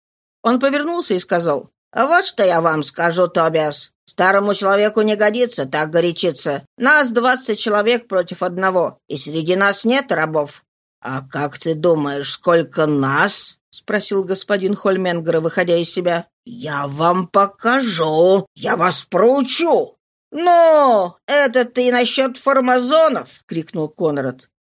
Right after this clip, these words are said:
«Так ведь этому никто не верит!» И Конрад пошёл. Пошёл на воз к человеку и поехал в лавку за табаком. Господин Хольменгер возвращается домой и говорит своей экономке фру Иргенс:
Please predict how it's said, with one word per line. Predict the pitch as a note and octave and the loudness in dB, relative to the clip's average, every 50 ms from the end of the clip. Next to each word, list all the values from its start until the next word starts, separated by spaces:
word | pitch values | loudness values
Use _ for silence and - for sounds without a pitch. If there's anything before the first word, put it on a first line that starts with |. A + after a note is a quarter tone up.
| _ _ - | _ _ -2
«Так | C4+ C#4 C#4 | -2 -2 0
ведь | D4 D4+ D4 C4+ | -2 -2 0 2
этому | D4+ C#4+ B3 C4+ C4+ C4 C4 | 2 2 2 2 2 2 2
никто | C4 A#3+ B3+ - C4 C4 | 0 0 0 0 0 0
не | B3+ A#3+ A3 | 2 2 2
верит!» | G3+ G#3 G#3+ D#4 D4 F3 C3 C3 - - _ _ - | 4 4 4 4 2 0 -2 -6 -10 -20 _ _ -8
И | - B3+ | -6 -6
Конрад | B3+ C4 E4 F4 F4 E4 D#4+ D#4 - - _ | -6 -2 -2 -2 -2 -2 -2 -4 -6 -6 _
пошёл. | C#4+ C#4+ B3+ C4 - - D3+ C3+ B2 - - _ _ _ _ - | -4 -4 -4 -4 -4 -4 -4 -4 -6 -8 -12 _ _ _ _ -4
Пошёл | F3 E3 - - A3 G3+ G3 | -4 -2 -2 -2 -2 0 0
на | F#3+ F3+ F3 F3 | 0 0 -2 0
воз | F3+ G3+ G#3 G3 - | 0 0 -2 -2 -4
к | - | -8
человеку | - - - F3 E3+ E3+ F3 G3+ B3 C#4+ C4 - - A3+ G#3 | -10 -8 -6 -4 -2 -2 0 0 -2 -2 -4 -4 -2 -2 -2
и | - - C4 C4+ | -2 -2 -6 -4
поехал | - - B3+ A#3+ B3 A#3+ C#4+ D#4+ D4+ - - D4 C#4+ C#4 A#3+ G3 | -2 -2 0 0 0 0 -2 -4 -6 -6 -6 -4 -4 -4 -4 -4
в | E3 | -2
лавку | D#3+ F3 G3 G#3+ - - - G#3 G3 | 0 0 0 -2 -4 -6 -4 -4 -2
за | F3+ E3 D#3+ E3+ | 0 0 -2 -2
табаком. | - - F3+ F3+ F3 D#3+ _ - D3 C#3+ C#3+ C#3 C#3+ D3+ - _ _ _ _ _ _ _ _ - | -2 -4 -4 -4 -6 -6 _ -6 -4 -4 -4 -4 -6 -8 -12 _ _ _ _ _ _ _ _ -8
Господин | G#3 G3+ B3 C4 C4 E4 F4+ F4 F4+ F#4 E4+ | -4 -2 -2 0 0 0 0 2 0 -2 -2
Хольменгер | - D#4+ D4+ D4 B3+ C4 C4+ C#4 C#4+ B3+ C#4 C#4 C#4 | -2 -2 0 2 2 2 2 2 0 0 0 0 0
возвращается | A#3+ B3 G#3+ G3+ F#3+ F#3+ F#3 - - G#3+ G3 F#3+ F3+ F3 - F#3 | 0 -2 -2 -2 -2 -4 -4 -4 -2 -2 0 0 -2 -4 -6 -6
домой | F3+ F3+ G3+ A#3 C4 E4+ F4+ D#4 | -4 0 0 2 2 0 0 -2
и | C4 G#3 | -2 -2
говорит | G#3 G3 F#3+ F#3+ G#3 A3 G#3 - | 0 0 2 2 0 0 -4 -6
своей | - G3+ F#3+ G3 G3 F#3 F3+ | -4 -2 0 2 2 0 0
экономке | F3+ - F3+ F3+ G#3+ B3 C4 C4 C4 B3 G#3+ | -2 -2 -2 0 2 2 2 0 0 -2 -4
фру | G3 - G#3+ A3 A3 G#3+ - | -2 0 0 0 0 0 -2
Иргенс: | G#3 E3 C#3 B2+ A#2+ B2 G#2+ G#2+ A2 - - - - | -2 -2 -2 -2 -4 -6 -6 -8 -10 -12 -12 -14 -14